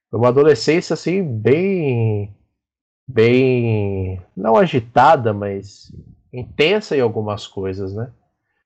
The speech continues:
E essa, essa é uma parte delas, né? Agora, falando de viver uma adolescência agitada, falamos aqui do lado central, falamos do sul, agora vamos pro leste. Porque eu sei que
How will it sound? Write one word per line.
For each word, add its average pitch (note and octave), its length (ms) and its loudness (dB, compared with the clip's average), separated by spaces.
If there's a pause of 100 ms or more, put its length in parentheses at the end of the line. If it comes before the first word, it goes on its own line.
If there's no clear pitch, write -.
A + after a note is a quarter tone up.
(160)
E G2+ 100 -4
essa, C#3+ 600 4
essa C#3+ 260 0
é E3 40 -2
uma F3 160 0
parte E3+ 400 0
delas, A#2 720 0 (560)
né? G2+ 220 -6
Agora, C#3+ 360 4
falando F3 420 0
de B2 300 -2
viver A2 360 -4
uma C#3 140 0
adolescência A#2 640 -4
agitada, A#2 840 -2 (720)
falamos C#3 400 -2
aqui C#3 280 -2
do C3 280 4
lado A#2 480 2
central, E3+ 840 2
falamos C3+ 500 -2
do A#2 120 -8
sul, G3 340 -2
agora A3 220 2
vamos F#3+ 260 -4
pro A3 200 -6
leste. - 640 2 (580)
Porque - 160 -12
eu C3 80 -4
sei D3 240 -2
que F3+ 680 0